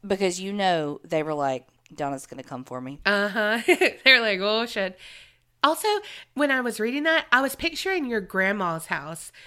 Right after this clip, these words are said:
Speaker 1: Mine?
Speaker 2: Yeah, because of that room that,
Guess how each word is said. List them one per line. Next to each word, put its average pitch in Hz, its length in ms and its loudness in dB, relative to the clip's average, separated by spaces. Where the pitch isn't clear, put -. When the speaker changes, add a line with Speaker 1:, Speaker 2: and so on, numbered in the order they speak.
Speaker 1:
Mine? 180 360 0
Speaker 2:
Yeah, 240 320 4
because 233 320 -4
of 233 100 0
that 208 180 2
room 240 520 -2
that, 190 520 2